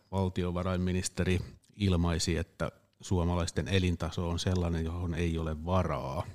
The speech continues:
tarkoittaen sitä, että nyt tarvitaan tämmöistä niinku kuria ja kontrollia ja säästämistä, ankaruutta. Ehkä se on niinku, tulee tästä tämmöistä niinku äärimmäisen niukkuuden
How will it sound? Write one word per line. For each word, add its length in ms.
tarkoittaen 600
sitä, 320
että 280
nyt 140
tarvitaan 480
tämmöistä 340
niinku 340
kuria 460
ja 140
kontrollia 840
ja 140
säästämistä, 840
ankaruutta. 920
Ehkä 220
se 120
on 120
niinku, 340
tulee 220
tästä 260
tämmöistä 340
niinku 200
äärimmäisen 680
niukkuuden 640